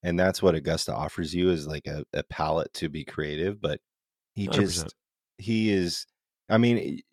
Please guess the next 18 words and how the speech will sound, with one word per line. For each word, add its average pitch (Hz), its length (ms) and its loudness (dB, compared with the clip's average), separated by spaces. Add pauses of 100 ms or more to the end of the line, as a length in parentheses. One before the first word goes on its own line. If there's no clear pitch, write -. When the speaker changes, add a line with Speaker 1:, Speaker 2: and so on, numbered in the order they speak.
(120)
Speaker 1:
it's - 220 2
all 120 240 6
mental. 95 400 2
Obviously, 98 640 2
the 78 180 -8
dude 92 300 0
brought 90 280 2
in 82 320 -2 (240)
Bob 87 240 2
Rotella 82 580 0
this 80 240 -6
week 78 340 -6
to 82 200 -4
be 82 260 -2
his 82 320 -2
golf 82 260 2
psychologist. 82 760 0
Like, 82 220 0